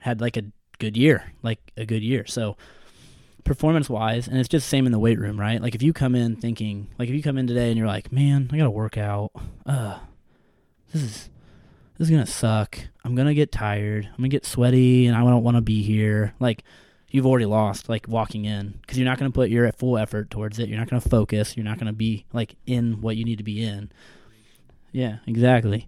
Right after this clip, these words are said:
So, yeah, I guess, like, you know,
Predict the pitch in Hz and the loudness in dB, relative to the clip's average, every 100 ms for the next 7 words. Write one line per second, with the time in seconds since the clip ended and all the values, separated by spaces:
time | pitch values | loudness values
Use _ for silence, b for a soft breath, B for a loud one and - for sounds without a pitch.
0 | b b - 123 117 - B B B B | b b 4 6 6 2 B B B B
1 | B B B B B - 143 175 131 151 | B B B B B 2 8 8 8 4
2 | 185 - 131 - 139 117 | 4 2 -2 -2 0 0